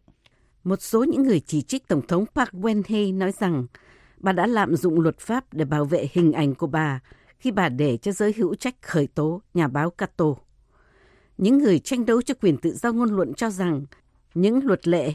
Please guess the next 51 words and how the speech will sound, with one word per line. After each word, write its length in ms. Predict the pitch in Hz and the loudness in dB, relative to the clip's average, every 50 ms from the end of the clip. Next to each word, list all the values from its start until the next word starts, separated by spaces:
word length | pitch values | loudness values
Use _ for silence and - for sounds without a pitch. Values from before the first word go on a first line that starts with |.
| - _ | -4 _
hình 220 | - 170 160 147 | 2 2 4 2
sự 240 | - - 180 135 151 135 | 2 0 -2 -2 -2 -2
hóa 220 | 160 185 180 269 - _ | -2 -2 -2 -2 -4 _
tội 160 | - 175 139 | -2 -2 -2
bôi 180 | 127 185 202 233 | 0 0 0 0
nhọ 280 | 202 190 180 151 - - - | 2 2 0 0 -2 -4 -4
hay 140 | - 220 196 | -4 -4 -4
phỉ 180 | - - 156 | -2 -2 -4
báng 380 | 123 127 143 160 165 190 247 262 - - - _ - _ _ _ - | -2 -2 -2 -2 -2 -4 -6 -8 -14 -20 -20 _ -20 _ _ _ -6
là 120 | 190 185 | -4 -4
không 220 | - - 285 262 | -4 -2 -4 -4
phù 220 | 240 - 220 175 143 | -4 -2 -2 -2 -2
hợp 240 | - 175 160 139 - - | -2 -2 -4 -4 -2 -4
với 100 | 202 220 | -2 0
lợi 240 | 220 185 160 - - | 2 2 2 0 0
ích 220 | - 240 - _ | -2 -4 -4 _
của 80 | - 131 | -8 -10
công 220 | - - 214 214 | -4 -2 -2 -2
chúng, 340 | - - - 180 180 196 254 311 _ - _ _ _ _ _ _ _ _ | 0 -2 -2 -2 -2 -2 -4 -6 _ -20 _ _ _ _ _ _ _ _
vì 120 | - 196 190 | 0 0 2
nó 120 | 208 254 | 2 0
làm 300 | 277 254 226 208 180 143 | 0 -2 0 0 0 0
cho 140 | - - 240 | -2 -2 -2
người 240 | 233 208 175 151 127 | 0 2 2 2 2
dân 260 | 117 - - 220 202 - _ _ | 0 0 0 -2 -2 -6 _ _
không 200 | - 254 247 214 | -2 -2 -2 -2
dám 260 | - 214 190 196 226 | -2 -2 -4 -4 -2
lên 220 | 247 240 226 190 | -2 -2 -2 -2
tiếng 340 | - - 202 185 202 220 254 - _ - | -2 -2 -2 0 0 -2 -4 -8 _ -2
chống 200 | 202 185 208 220 | -2 -2 0 -2
lại 200 | 214 175 110 101 | -2 -4 -4 -2
những 140 | 147 202 | -2 -2
hành 260 | 208 208 180 151 127 123 | 0 2 2 2 2 2
vi 200 | 165 208 214 190 | 0 0 0 -2
sai 280 | - - 214 202 180 - | -4 -4 -4 -4 -4 -4
trái 380 | - 175 175 185 190 208 254 - - - _ _ _ _ | -6 -4 -4 -2 -4 -6 -8 -12 -18 -20 _ _ _ _
của 140 | 151 147 | -6 -6
các 260 | - - 214 208 - - | -4 -2 -4 -4 -4 -4
giới 180 | 170 180 185 | -2 -2 -2
chức 200 | - - 240 - _ - | -2 -4 -8 -8 _ -6
chính 140 | 180 165 180 | -6 -6 -4
quyền. 320 | - - 180 151 135 110 104 - _ _ _ _ _ _ _ _ _ _ _ _ _ _ _ _ | -2 0 0 0 0 -2 -4 -10 _ _ _ _ _ _ _ _ _ _ _ _ _ _ _ _
Họ 180 | _ 190 185 151 | _ -2 -2 0
cho 160 | - 262 247 | 0 -2 -4
rằng 340 | 220 - 208 190 165 131 127 - - - _ _ - | -2 -2 0 0 0 -2 -4 -8 -14 -20 _ _ -4
trong 160 | 233 226 220 | -2 0 0
những 120 | 190 214 | 0 -2
xã 200 | 233 - - 226 | -2 -2 -4 -4
hội 280 | 202 185 196 156 - - | -2 -2 -2 -2 -4 -2
dân 220 | - 240 226 202 | 0 0 0 0
chủ, 320 | - - 175 151 131 131 | 0 -2 -2 -2 -2 -4